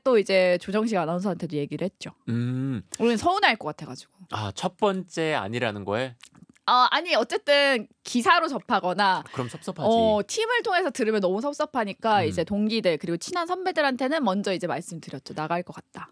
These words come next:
Speaker 2: 저도 많은 사람들을 떠나보낸 입장에서
Speaker 1: 네.
Speaker 2: 기사로 접하면 진짜
Speaker 1: 그쵸.
Speaker 2: 섭섭할 것 같아.
Speaker 1: 근데 제가 빨리 말하지 않았나요?
Speaker 2: 다행히 먼저 얘기를 해줬죠.
Speaker 1: 네.
Speaker 2: 네, 먼저 얘기를 해줬죠. 그러면은 나 퇴사한다고 이렇게 먼저
Speaker 1: 네.
Speaker 2: 얘기했을 때 말리는 사람들도 좀 있지 않아요?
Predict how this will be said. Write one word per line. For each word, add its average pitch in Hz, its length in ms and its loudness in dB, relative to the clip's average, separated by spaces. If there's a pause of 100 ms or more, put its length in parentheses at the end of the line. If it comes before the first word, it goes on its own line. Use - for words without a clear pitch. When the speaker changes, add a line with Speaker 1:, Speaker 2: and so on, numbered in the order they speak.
Speaker 2:
저도 131 220 -6
많은 123 260 -2
사람들을 185 480 -4
떠나보낸 214 440 -2
입장에서 127 600 -4
Speaker 1:
네. 156 240 -12
Speaker 2:
기사로 233 400 -2
접하면 170 320 -2
진짜 - 220 -12
Speaker 1:
그쵸. 170 280 4
Speaker 2:
섭섭할 208 340 6
것 202 100 4
같아. - 240 2
Speaker 1:
근데 285 180 -2
제가 294 220 4
빨리 494 200 2
말하지 480 300 2
않았나요? 185 200 2
Speaker 2:
다행히 220 580 2
먼저 139 320 2
얘기를 123 240 0
해줬죠. 180 300 -2
Speaker 1:
네. 127 100 -4
Speaker 2:
네, 101 80 -6
먼저 123 240 -4
얘기를 113 260 -4
해줬죠. - 260 -12 (360)
그러면은 117 680 -4 (160)
나 90 160 -6
퇴사한다고 190 540 -2
이렇게 95 340 -4
먼저 101 240 -4
Speaker 1:
네. 95 60 0
Speaker 2:
얘기했을 139 340 -4
때 98 380 -4 (720)
말리는 185 320 -4
사람들도 214 480 -4
좀 147 220 -4 (140)
있지 131 240 -6
않아요? 95 240 -8